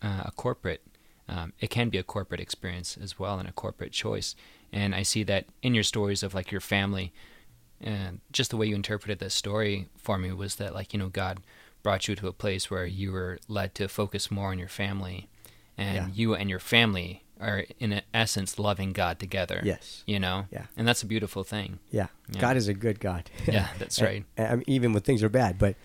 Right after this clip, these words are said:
Speaker 2: but, uh, a-, and things were bad in a
Speaker 1: Mm-hmm.
Speaker 2: sense for, for me when I was, we were in Bolivia at the time as,
Speaker 1: Mm.
Speaker 2: as missionaries.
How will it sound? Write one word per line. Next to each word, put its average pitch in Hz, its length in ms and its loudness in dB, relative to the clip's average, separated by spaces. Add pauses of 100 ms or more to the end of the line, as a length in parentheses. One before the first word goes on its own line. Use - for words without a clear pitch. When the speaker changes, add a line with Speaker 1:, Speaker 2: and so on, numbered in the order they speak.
(420)
Speaker 2:
but, 101 220 6
uh, 95 180 2
a-, 101 220 -2
and 92 240 0 (720)
things 101 240 2
were 104 120 6
bad 82 340 0 (260)
in 107 100 0
a - 80 2
Speaker 1:
Mm-hmm. 92 80 4
Speaker 2:
sense 95 220 2
for, - 240 -4
for 95 240 2
me 95 200 4
when 90 160 2
I 90 80 0
was, 90 260 -4 (100)
we 107 120 6
were 107 80 8
in 104 100 6
Bolivia 90 360 0
at 87 120 -4
the 92 80 -6
time 85 380 -4
as, 90 180 -4
Speaker 1:
Mm. 98 180 -2
Speaker 2:
as 90 120 -2
missionaries. 90 520 0